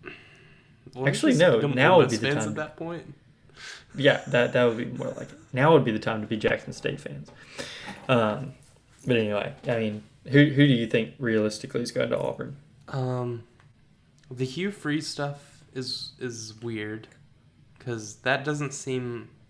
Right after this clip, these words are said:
Speaker 1: like, people talk about him having success at Liberty. Um, i-, it's not, like, that impressive of success.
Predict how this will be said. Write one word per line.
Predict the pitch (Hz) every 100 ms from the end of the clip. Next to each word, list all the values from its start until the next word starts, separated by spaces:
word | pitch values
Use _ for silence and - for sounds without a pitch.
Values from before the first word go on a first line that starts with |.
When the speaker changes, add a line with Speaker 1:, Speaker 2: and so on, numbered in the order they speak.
| _ _ _ _ _ _ _ _ _ _ _ _ _ _ _ _ _ _ -
Speaker 1:
like, | 143 139
people | 160 156
talk | 143 135 131
about | 131 120
him | 110
having | 120 113 110
success | - - 120 107 117
at | 110
Liberty. | 117 110 104 104 104 _ _ _ _ _ _ - -
Um, | 107 104 107 - - _ _ _ _ _ _ _ _ - _ - -
i-, |
it's | 120 117 120 -
not, | 135 147
like, | 151 117 110
that | 113 113 104
impressive | 110 - 110 - 117 113
of | 104 -
success. | 110 - - 110 131 -